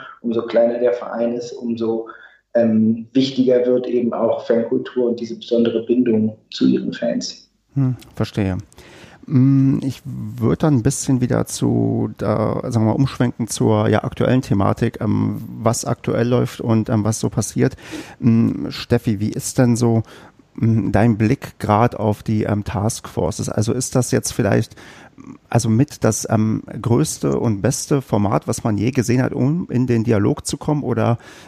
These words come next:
Speaker 2: ähm, hast du schon mal irgendwie Sachen erlebt, die, sagen wir mal, ähnlich groß und hoch aufgehangen waren mit so vielen, ähm, Beteiligten?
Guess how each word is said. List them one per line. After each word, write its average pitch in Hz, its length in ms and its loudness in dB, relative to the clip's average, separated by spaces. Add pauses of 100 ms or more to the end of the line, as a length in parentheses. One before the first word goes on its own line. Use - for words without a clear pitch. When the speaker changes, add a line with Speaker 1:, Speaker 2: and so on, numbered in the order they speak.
Speaker 2:
ähm, 107 460 0
hast 113 200 0
du 123 60 0
schon 117 160 0
mal 104 220 2
irgendwie 107 480 -2
Sachen 107 260 0
erlebt, 101 320 0
die, 104 160 2
sagen 101 160 0
wir 98 40 2
mal, 98 180 0
ähnlich 104 400 0
groß 113 340 0
und 110 160 -4
hoch 120 180 0
aufgehangen 107 580 0
waren 101 160 2
mit 98 120 -2
so 101 140 -4
vielen, 98 340 -4
ähm, 98 100 -2
Beteiligten? 101 680 -8